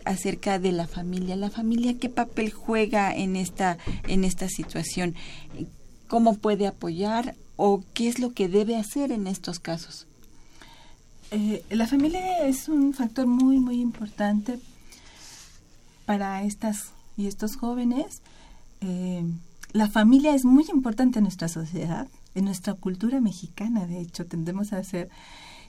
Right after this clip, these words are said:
Speaker 2: eh, la familia muégano, o sea, en muchas, en muchos casos, eh,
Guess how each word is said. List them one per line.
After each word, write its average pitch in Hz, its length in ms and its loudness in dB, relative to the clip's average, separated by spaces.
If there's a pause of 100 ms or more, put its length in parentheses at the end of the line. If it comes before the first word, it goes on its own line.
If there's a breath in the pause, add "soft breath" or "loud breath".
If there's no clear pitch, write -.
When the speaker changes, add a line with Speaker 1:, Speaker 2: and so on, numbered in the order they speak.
(120)
Speaker 2:
eh, 160 640 0 (180)
la 170 140 -4
familia 185 380 -4
muégano, 202 600 0 (140)
o 185 80 -8
sea, 180 180 -8
en 175 80 -2
muchas, 175 380 -6 (100)
en 175 60 -4
muchos 175 240 -8
casos, - 640 -4 (500 loud breath)
eh, 175 600 -2